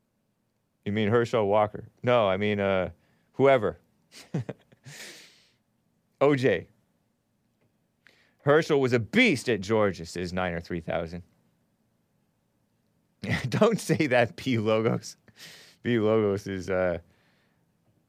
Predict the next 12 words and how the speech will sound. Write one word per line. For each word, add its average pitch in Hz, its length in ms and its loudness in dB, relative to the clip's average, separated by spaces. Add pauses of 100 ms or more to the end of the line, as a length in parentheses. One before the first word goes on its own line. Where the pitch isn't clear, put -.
(320)
usually, 160 600 2
uh, 117 360 4 (580)
it's 113 140 -6
from 143 160 0
the 110 100 0
woman. 110 480 -2
It's - 140 -14
not 127 120 -4
from 110 140 -10
the 98 80 -4
man. 95 380 -4 (2750)
<laughs> 110 60 -6